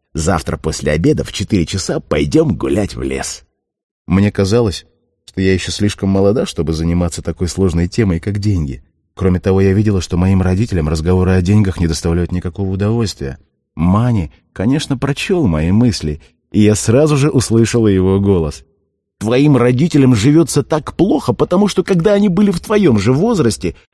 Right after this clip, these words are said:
то не научились обращаться с деньгами. Один мудрый китаец как-то сказал: 'Берись за большие дела, пока они ещё маленькие, ибо всё большое начинается с малого'».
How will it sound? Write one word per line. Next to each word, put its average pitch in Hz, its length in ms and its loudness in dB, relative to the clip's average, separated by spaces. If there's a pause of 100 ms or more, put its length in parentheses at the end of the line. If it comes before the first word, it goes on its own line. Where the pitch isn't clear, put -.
(160)
то 196 120 4
не 180 140 4
научились 180 640 0
обращаться 143 540 0
с 113 80 0
деньгами. 98 500 0 (480)
Один 113 280 2
мудрый 127 500 2
китаец 120 600 -4
как-то - 280 -8
сказал: 135 560 -6 (460)
'Берись 98 580 0
за 98 200 0
большие 98 680 0
дела, 85 460 -4 (260)
пока 85 340 -4
они 95 220 0
ещё 104 280 -2
маленькие, 113 760 -6 (340)
ибо 107 260 2
всё 113 380 0
большое 80 720 -2 (160)
начинается 185 760 -4
с - 160 -10
малого'». 85 600 -2